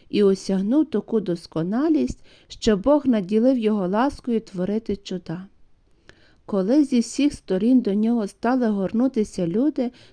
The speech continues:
то він потай покинув свою печеру і пішов до Царгорода, де при Валахенській церкві побудував собі маленьку келію.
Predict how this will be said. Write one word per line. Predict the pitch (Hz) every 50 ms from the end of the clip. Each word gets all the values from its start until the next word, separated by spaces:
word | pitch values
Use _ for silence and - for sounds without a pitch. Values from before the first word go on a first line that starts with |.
| _ -
то | - 202
він | 190 247 269 247
потай | - 226 202 - - - 262 302 330
покинув | 320 - 240 220 - - 247 254 233 226 226
свою | - - 196 202 190
печеру | - - 170 170 - - 262 277 302 285 262 - -
і | - 220
пішов | - - 180 185 185 - - 302 320 294
до | 233 254 240
Царгорода, | 240 - - 233 214 196 185 180 180 160 156 165 160 - - - - - _ _ _ _ _ -
де | - 165 208 214 214
при | 214 - 214 220
Валахенській | 196 202 202 196 202 196 - 233 247 277 269 262 - - - 202 185
церкві | 175 - - 233 254 294 302 294 - - 247 233 240 - - - _ _
побудував | - 202 190 202 208 196 165 208 202 254 302 349 320
собі | - - 214 196 220
маленьку | 208 196 190 196 226 262 294 277 277 - 226 220 -
келію. | - - 247 247 240 220 196 175 165 196 - 220